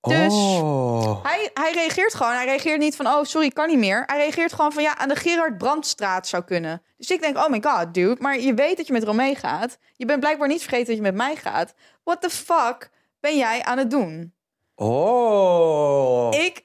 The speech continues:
Speaker 1: en Romee denken echt, what the fuck? Wie,
Speaker 2: Gedaan?
Speaker 1: wie
Speaker 2: Heb ik
Speaker 1: denkt
Speaker 2: gedaan?
Speaker 1: deze? Nee, dus wie denkt, oké,
Speaker 2: Oeh.
Speaker 1: vervolgens, zaterdag, ik zou
Speaker 2: Oeh.
Speaker 1: zondag met hem afspreken. Zaterdag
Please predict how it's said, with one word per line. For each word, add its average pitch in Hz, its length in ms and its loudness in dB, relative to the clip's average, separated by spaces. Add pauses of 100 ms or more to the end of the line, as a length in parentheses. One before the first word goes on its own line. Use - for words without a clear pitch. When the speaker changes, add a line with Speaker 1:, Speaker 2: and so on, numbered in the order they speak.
Speaker 1:
en 285 200 -2
Romee 240 460 0
denken 233 300 -2
echt, 220 300 -2 (120)
what 214 240 0
the 185 80 -2
fuck? 175 380 -2
Wie, 185 100 -10 (120)
Speaker 2:
Gedaan? 113 240 -2
Speaker 1:
wie 247 100 2
Speaker 2:
Heb 214 80 0
ik 220 60 0
Speaker 1:
denkt 247 80 -2 (100)
Speaker 2:
gedaan? 233 200 2
Speaker 1:
deze? 233 260 -2
Nee, 220 420 -2
dus 220 260 -4
wie 220 180 0
denkt, 220 260 -4 (120)
oké, 214 180 -2
Speaker 2:
Oeh. 131 120 0
Speaker 1:
vervolgens, 285 680 -2
zaterdag, 160 560 2
ik 175 100 4
zou 180 140 4
Speaker 2:
Oeh. 196 100 4
Speaker 1:
zondag 190 180 4
met 254 140 -2
hem 202 80 -6
afspreken. 262 420 -2
Zaterdag 262 680 -4